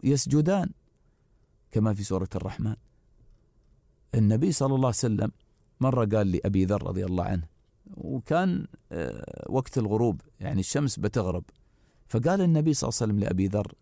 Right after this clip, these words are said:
"أتدري أين تذهب؟ تعرف هاي الشمس وين بتسير الحين؟" فقال: "لا، الله ورسوله أعلم". قال: "فإنها تذهب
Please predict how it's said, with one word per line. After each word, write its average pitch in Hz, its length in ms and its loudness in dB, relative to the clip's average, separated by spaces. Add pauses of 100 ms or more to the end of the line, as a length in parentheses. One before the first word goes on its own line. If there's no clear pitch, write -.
(180)
"أتدري 117 720 0
أين 101 280 4
تذهب؟ 92 420 -4 (600)
تعرف 135 280 0
هاي 110 60 2
الشمس 110 340 0
وين 120 140 4
بتسير 95 360 0
الحين؟" 101 320 -4 (1160)
فقال: 104 440 -2
"لا، 123 160 -6
الله 127 260 0
ورسوله 123 580 -2
أعلم". 127 320 -4 (1300)
قال: 139 320 2 (120)
"فإنها 113 840 4
تذهب 98 520 0